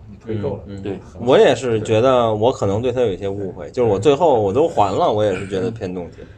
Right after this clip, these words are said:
Speaker 1: 对，
Speaker 2: 有机会再听吧。
Speaker 1: 驱动力不够，你其实就，就直接拿墨菊怼就没问题。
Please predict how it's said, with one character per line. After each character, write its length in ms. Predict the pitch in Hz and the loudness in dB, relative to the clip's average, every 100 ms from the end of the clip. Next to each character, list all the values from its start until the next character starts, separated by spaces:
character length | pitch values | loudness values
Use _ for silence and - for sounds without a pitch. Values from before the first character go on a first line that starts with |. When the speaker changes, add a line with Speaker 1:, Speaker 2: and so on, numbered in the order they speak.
| - | -10
Speaker 1:
对， 160 | - 113 | -2 -2
Speaker 2:
有 80 | 110 | -2
机 120 | 120 | -2
会 140 | 127 131 | -2 0
再 120 | 123 | 0
听 80 | 151 | 0
吧。 40 | |
Speaker 1:
驱 60 | 160 | -2
动 120 | 131 | -2
力 40 | |
不 100 | - | -4
够， 240 | 117 151 101 | -4 -2 -2
你 120 | 101 | -6
其 80 | - | -4
实 120 | 139 | -6
就， 240 | 139 165 110 | -2 -2 -2
就 200 | 151 113 | -4 -6
直 160 | 104 | -6
接 100 | 117 | -6
拿 160 | 123 117 | -4 -4
墨 180 | 123 117 | -4 -6
菊 160 | 87 | -6
怼 140 | 107 - - | -12 -12 -14
就 80 | 92 | -18
没 140 | 85 98 | -18 -16
问 40 | |
题。 320 | 104 98 90 | -12 -10 -12